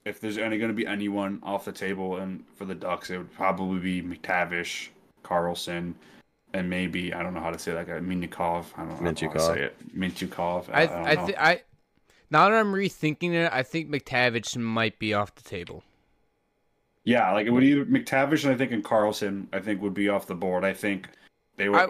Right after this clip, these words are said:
Speaker 1: they would give him Zegras without
Speaker 3: I,
Speaker 1: even
Speaker 3: oh, I
Speaker 1: thinking
Speaker 3: would,
Speaker 1: about
Speaker 3: I
Speaker 1: it.
Speaker 3: would, I would, I would put Zegras on the table right away.
Speaker 1: Yeah.
Speaker 2: Yeah, I, I think, I think the reason why it took so long to sign Zegras this offseason was I think,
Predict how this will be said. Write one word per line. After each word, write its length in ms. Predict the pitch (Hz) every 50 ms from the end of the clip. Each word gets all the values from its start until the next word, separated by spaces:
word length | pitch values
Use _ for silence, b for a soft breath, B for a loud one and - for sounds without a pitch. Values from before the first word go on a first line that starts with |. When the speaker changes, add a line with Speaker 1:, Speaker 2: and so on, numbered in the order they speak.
| - - -
Speaker 1:
they 220 | - 104 104 107
would 140 | 110 117 113
give 180 | 101 120 123 117
him 100 | 120 113
Zegras 600 | 98 98 104 104 92 95 90 85 - - - -
without 220 | 98 101 101 -
Speaker 3:
I, 80 | 180 190
Speaker 1:
even 60 | 185
Speaker 3:
oh, 120 | 196 185
I 120 | 160 139 143
Speaker 1:
thinking 140 | 170 196 202
Speaker 3:
would, 180 | 208 202 190 165
Speaker 1:
about 140 | 156 135
Speaker 3:
I 60 | 151 175
Speaker 1:
it. 80 | 185
Speaker 3:
would, 100 | 185 190 -
I 140 | 135 151
would, 400 | 170 175 180 180 175 170 165 160 -
I 120 | - 147 156
would 440 | 170 165 165 156 139 123 - -
put 220 | - - 175 151 127
Zegras 440 | 117 131 143 135 120 131 127 - 135
on 80 | 131
the 80 | 123 113
table 340 | - 127 120 113 101 107 104
right 200 | 104 98 98 95
away. 260 | 92 92 92 85 82 - _ _ _ _ _ _ _ _ _ _ _ _
Speaker 1:
Yeah. 340 | - 90 87 85 85 82 82 - - _ _ _ _ _ _ _ _ _ _ _ -
Speaker 2:
Yeah, 80 | - -
I, 280 | - 92 98 - - 104
I 60 | 107
think, 300 | 101 - 117 113 107 - -
I 100 | 90 95
think 340 | 92 - 110 107 101 95 -
the 120 | 104 92
reason 420 | 85 87 92 92 90 92 95 87 85
why 200 | 82 82 85 87
it 120 | - -
took 160 | - 90 -
so 140 | - - 87
long 200 | 82 82 85 85 80
to 40 |
sign 280 | - - 82 82 82 78
Zegras 340 | - 80 80 85 90 90 -
this 180 | 101 98 -
offseason 560 | - 101 104 104 - 113 113 113 117 120 123 120 B B B B B _ -
was 240 | - 87 87 82 - -
I 120 | 90 92
think, 420 | 95 - - 151 165 151 143 -